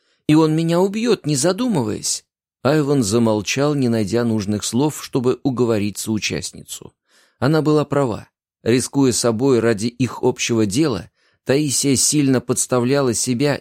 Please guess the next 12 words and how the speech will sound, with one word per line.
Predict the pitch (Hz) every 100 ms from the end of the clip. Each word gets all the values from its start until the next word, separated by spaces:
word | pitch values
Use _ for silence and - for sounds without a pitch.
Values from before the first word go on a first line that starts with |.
| -
и | 104
он | 143 147
не | 147
мог | 151 170 -
её | 120 139 151
винить | 127 127 143 143
за | 95 120
то, | - 156
что | - -
она | 117 123
хотела | 127 117 - 131 120
выжить. | 117 147 104 87 -